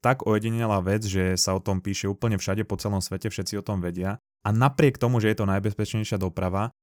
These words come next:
ľudia sa aj najviac boja, pretože vedia o každej jednej havárii tých lietadiel, pretože až tak často nenastávajú. Ak sa stane na Slovensku vražda, zase tak ojedinelá vec, ktorá pôsobí na náš limbický systém a hovorí nám, že žijeme v nebezpečnej dobe, ale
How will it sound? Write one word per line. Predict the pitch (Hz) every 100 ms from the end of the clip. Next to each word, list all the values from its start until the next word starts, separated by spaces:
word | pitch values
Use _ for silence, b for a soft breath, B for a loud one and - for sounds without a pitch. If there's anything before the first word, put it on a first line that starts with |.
| _
ľudia | 101 104
sa | 107
aj | 98
najviac | 101 117 123 104
boja, | 90 92
pretože | 101 101 104 95
vedia | 95 101 101 -
o | 98
každej | - 110 120 120 110 104
jednej | 104
havárii | 92 95 104 104 95 92
tých | 92 90
lietadiel, | 92 95 107 95 92
pretože | 87 90 87
až | - 101 -
tak | 101
často | - 92 - 95 87 - -
nenastávajú. | 95 104 - 85 82 80 - - _
Ak | - 95
sa | 107
stane | - 117 120
na | 117 110
Slovensku | 113 110 110 104
vražda, | 95 95 101 101 107 -
zase | 107 95 107 - 85 -
tak | 117 127 131 113
ojedinelá | 110 113 113 110 101
vec, | 95 101 -
ktorá | 104 92
pôsobí | - 110 123 120 110
na | 104
náš | 104 92
limbický | 104 107 - -
systém | - 95 - 101
a | 95
hovorí | 92 95 98
nám, | 98 95
že | 92
žijeme | 90 95 95
v | 82 90 95
nebezpečnej | 107 - 104 - 95
dobe, | 90 95 95 87
ale | 87 90